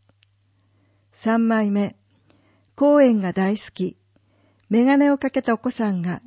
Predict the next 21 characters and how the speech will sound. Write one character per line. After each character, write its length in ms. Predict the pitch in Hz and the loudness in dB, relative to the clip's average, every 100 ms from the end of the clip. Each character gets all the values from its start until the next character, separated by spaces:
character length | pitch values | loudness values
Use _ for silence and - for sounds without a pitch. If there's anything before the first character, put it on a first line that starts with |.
| - | -20
芝 320 | - 202 220 | -6 0 0
の 180 | 220 214 | 2 0
上 160 | 208 202 | -2 -2
で 260 | 196 - _ _ - - _ - | -4 -6 _ _ -20 -20 _ 0
青 220 | 262 277 | 0 0
と 140 | 214 | -4
黒 280 | - 196 185 | -4 -6 -4
の 160 | 175 - | -6 -8
サ 180 | - 220 | -8 -8
ッ 80 | - | -6
カ 160 | - 285 | -4 -2
ー 20 | |
ボ 200 | 233 269 | 0 0
ー 20 | |
ル 120 | 240 202 | 0 -2
を 60 | |
手 180 | 196 175 | -4 -4
に 200 | 170 - _ _ | -6 -8 _ _
右 240 | - 208 247 | -2 0 0
手 160 | 226 | -2
で 260 | 214 220 | 0 -2